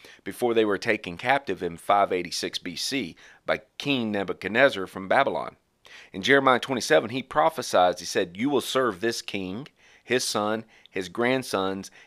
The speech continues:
and everything will be under their control."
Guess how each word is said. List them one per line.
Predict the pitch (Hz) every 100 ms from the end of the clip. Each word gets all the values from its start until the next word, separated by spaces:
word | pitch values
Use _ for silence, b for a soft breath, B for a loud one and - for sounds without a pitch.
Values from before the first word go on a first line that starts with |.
| -
and | 92
everything | 80 127 147 139 113 110 107
will | 98
be | 87 98 -
under | 110 113 87 85 85 _ _ _
their | 76 95 90
control." | 90 90 82 - 95 82 -